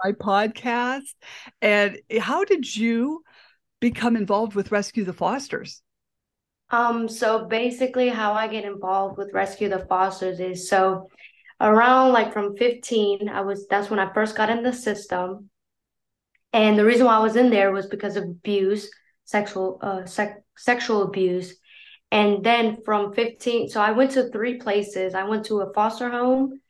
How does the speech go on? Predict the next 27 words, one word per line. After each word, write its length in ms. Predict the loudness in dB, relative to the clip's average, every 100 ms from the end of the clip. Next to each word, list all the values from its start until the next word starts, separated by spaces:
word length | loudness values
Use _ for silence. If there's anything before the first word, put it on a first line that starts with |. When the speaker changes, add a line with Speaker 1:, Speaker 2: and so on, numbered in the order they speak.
| _ -20 _ _ _ -2
Speaker 2:
and 160 | 2
then 140 | 2 2 -2 -6 _ -6
a, 80 |
a 60 | -6
group 280 | -4 -4 -2
home 340 | 0 2 0 -2
and 180 | -4
then 140 | -2 -2
another 320 | 0 -2 -2
group 320 | -4 -4 -4
home. 400 | -4 -4 -4 -6
And 160 | -6 -2
then 200 | 0 2
once 340 | 2 2 0
I 540 | -4 -2 0 2 2 0
basically 520 | 2 2 0 -4 -4
left 300 | -2 -2 -2
that 200 | -2 -4
group 300 | -2 -2 -2
home, 340 | -4 -4 -4 -8 -14 -20 -20 -2
I 80 | 0
did 240 | 4 4 6
go 160 | 8
into 180 | 8 4
I 240 | 2 2
O 80 | 0
P. 640 | -2 -2 0 0 0 -2